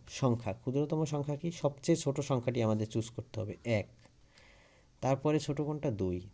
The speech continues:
তারপরে তিন, তারপরে চার, তারপর পাঁচ, তারপরে হচ্ছে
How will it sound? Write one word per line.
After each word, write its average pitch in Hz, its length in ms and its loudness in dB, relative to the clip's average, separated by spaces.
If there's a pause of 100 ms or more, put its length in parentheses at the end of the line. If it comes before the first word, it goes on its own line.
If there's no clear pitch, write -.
তারপরে 123 320 -2 (140)
তিন, 92 240 2 (1500)
তারপরে 131 580 4 (400)
চার, 95 280 2 (600)
তারপর 131 320 -2 (120)
পাঁচ, 98 260 0 (1400)
তারপরে 131 360 2
হচ্ছে 143 480 0